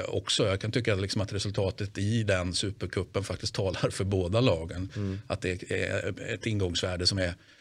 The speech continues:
Speaker 1: så att säga, eh, man kan göra någonting positivt av.
Speaker 2: Och ändå ett ganska bra läge för Villarreal här. Att vinner man här, man förl-, man kryssade första matchen mot Atalanta, United
Speaker 1: Mm.
Speaker 2: som bekant åkte på en förlust mot Young Boys. Vinner man
Speaker 1: Mm.
Speaker 2: här har man ju en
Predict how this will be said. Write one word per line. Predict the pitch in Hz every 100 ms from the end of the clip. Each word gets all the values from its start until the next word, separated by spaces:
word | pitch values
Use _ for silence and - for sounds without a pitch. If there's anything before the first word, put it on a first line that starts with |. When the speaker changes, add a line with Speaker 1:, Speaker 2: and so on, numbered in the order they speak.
| - _ -
Speaker 1:
så | -
att |
säga, | 101 90
eh, | 78 - _ _ - - - - - - - -
man | 104
kan | 101
göra | 101
någonting | 90 90 95
positivt | 120 117 101 92 87
av. | 85 95 113 - - -
Speaker 2:
Och | - 117 127
ändå | 117 104
ett | 135
ganska | 202 131 110
bra | 117 175
läge | 143 107 101
för | 110 101
Villarreal | 98 104 98 95
här. | 101 92 - -
Att | 110 117 - - - _ _ _ _ _ 110
vinner | 123 151
man | 151
här, | 151 143
man | 127
förl-, | 131 131
man | 127 123
kryssade | 151 131 143 139
första | 135 - 127
matchen | 127 120 123
mot | 117 113 117
Atalanta, | - 110 110 120 120 131
United | 135 113 110 113
Speaker 1:
Mm. | 92
Speaker 2:
som | - 110 104 117 - _ - -
bekant | 104 - 104 104
åkte | 104 104
på | -
en | 104
förlust | - 104 107
mot | 113 107
Young | 101 101
Boys. | 110 123
Vinner | 107 110 120
man | 110
Speaker 1:
Mm. | 95
Speaker 2:
här | 107 156
har | 160
man | 135 127
ju | 123
en | 120 117